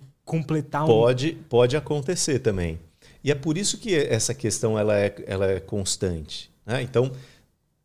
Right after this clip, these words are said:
Speaker 2: é, complementando, quais são os grandes perigos do vazio existencial? Porque ele pode empurrar o indivíduo na direção de três coisas, ele vai dizer: agressividade, é, depressão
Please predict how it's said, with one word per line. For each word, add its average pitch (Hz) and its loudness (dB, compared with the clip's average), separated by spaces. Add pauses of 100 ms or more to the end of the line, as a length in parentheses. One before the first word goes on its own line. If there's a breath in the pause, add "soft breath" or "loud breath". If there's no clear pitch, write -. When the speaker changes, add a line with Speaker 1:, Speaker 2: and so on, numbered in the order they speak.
(140)
Speaker 2:
é, 92 4
complementando, 110 2
quais 117 4
são 135 0
os 127 2
grandes 135 0
perigos 110 0
do 101 -4
vazio 95 2
existencial? 90 -2
Porque 104 -6
ele 120 -2
pode 117 2 (500 loud breath)
empurrar 113 2
o 120 4
indivíduo 110 -2
na 120 0
direção 110 0
de 113 -4
três 151 -2
coisas, 95 0
ele 90 -2
vai 90 0
dizer: 90 -4 (480 soft breath)
agressividade, 117 2 (720)
é, 92 4
depressão 120 0